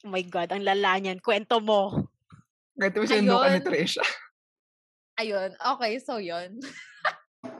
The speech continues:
Speaker 1: Sabi niya, sabi niya, "Saan tayo pup-, saan tayo magmi-meet? Kasi sino maghahatid sa atin?"
Speaker 2: Oo,
Speaker 3: Oo.
Speaker 2: hatid daw kami
Speaker 3: Oo.
Speaker 2: ng pa-,
Speaker 3: Tas
Speaker 2: ng ano niya.
Speaker 3: actually, hindi ko kasalanan yun.
Speaker 2: Ay, oh, true, true.
Speaker 3: Kasi, ah,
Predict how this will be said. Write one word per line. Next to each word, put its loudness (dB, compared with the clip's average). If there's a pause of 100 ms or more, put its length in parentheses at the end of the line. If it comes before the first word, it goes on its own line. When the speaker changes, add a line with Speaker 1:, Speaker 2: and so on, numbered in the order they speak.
(920)
Speaker 1:
Sabi 0
niya, -2
sabi -6
niya, -6
"Saan -8
tayo -2
pup-, -12
saan -8
tayo -2
magmi-meet? -4 (160)
Kasi -10
sino -6
maghahatid -4
sa -4
atin?" -6 (400)
Speaker 2:
Oo, 2 (140)
Speaker 3:
Oo. 0
Speaker 2:
hatid 4
daw 6
kami 6
Speaker 3:
Oo. 4
Speaker 2:
ng 2
pa-, 2
Speaker 3:
Tas 0
Speaker 2:
ng -2
ano -4
niya. 4 (160)
Speaker 3:
actually, -10 (640)
hindi -4
ko -4
kasalanan 0
yun. -10
Speaker 2:
Ay, 2
oh, 0
true, -2
true. -8 (1120)
Speaker 3:
Kasi, -6 (160)
ah, 0